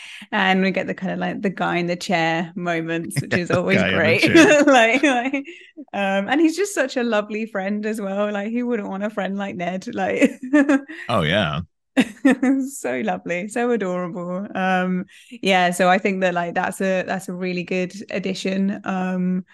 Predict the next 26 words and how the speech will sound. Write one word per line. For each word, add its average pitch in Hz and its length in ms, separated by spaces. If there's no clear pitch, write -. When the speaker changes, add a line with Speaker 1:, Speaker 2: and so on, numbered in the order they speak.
Speaker 1:
and 196 140
then 190 140
it's 180 180
nice 185 380
that - 160
kind 180 180
of, 180 120
like, 180 360
you 190 120
know, 180 60
later 185 360
on 185 120
in 175 100
the 180 60
movie, 175 420
like, - 280
uh, 180 440
Peter 175 160
Parker, 175 300
like, 180 180
opens 190 340
up 185 140
to 190 80
more 175 260
and 175 80
more 175 340